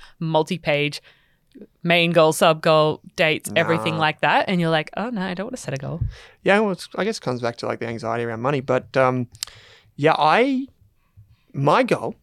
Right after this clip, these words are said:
Speaker 2: if I could tell everyone, I'll bring it up in my
Speaker 1: Yes,
Speaker 2: Notion board. It
Speaker 1: yes,
Speaker 2: relates
Speaker 1: it's,
Speaker 2: directly
Speaker 1: it's
Speaker 2: to
Speaker 1: your
Speaker 2: my
Speaker 1: turn to get grilled.
Speaker 2: to, uh, at my, my vision board, which is, um, and I, as will be deco-,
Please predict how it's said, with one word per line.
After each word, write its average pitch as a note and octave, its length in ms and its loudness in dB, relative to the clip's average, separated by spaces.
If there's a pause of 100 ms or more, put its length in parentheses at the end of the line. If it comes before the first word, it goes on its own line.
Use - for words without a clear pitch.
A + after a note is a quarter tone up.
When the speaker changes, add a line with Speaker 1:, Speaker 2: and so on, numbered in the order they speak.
(140)
Speaker 2:
if - 180 -6
I C3+ 80 2
could C3 300 -4
tell C3 180 2
everyone, A#2+ 240 -2
I'll C#3 80 -6
bring B2+ 160 -6
it B2 60 -2
up A#2+ 80 -4
in A2 80 -6
my G#2 80 -4
Speaker 1:
Yes, - 100 -4
Speaker 2:
Notion B2 240 -2
board. G#2+ 200 0
It E2 60 -4
Speaker 1:
yes, A#2 80 -2
Speaker 2:
relates A2 220 -2
Speaker 1:
it's, - 80 -10
Speaker 2:
directly B2+ 320 -4
Speaker 1:
it's B2+ 120 -8
Speaker 2:
to F3+ 60 -4
Speaker 1:
your F3+ 160 4
Speaker 2:
my F3+ 60 4
Speaker 1:
turn D3+ 300 2
to D3+ 100 -8
get D3 180 0
grilled. C3 300 -4 (320)
Speaker 2:
to, C#3 640 -2 (540)
uh, C3 220 -2
at B2+ 140 -2
my, B2+ 280 0
my B2 180 -6
vision C3 260 -4
board, A#2+ 340 -6 (120)
which C#3 220 -10
is, D3 340 -4
um, C#3+ 400 -2 (680)
and D3+ 100 0
I, F3 260 0
as E3+ 360 2 (100)
will D#3 140 0
be D3+ 120 2
deco-, - 500 -4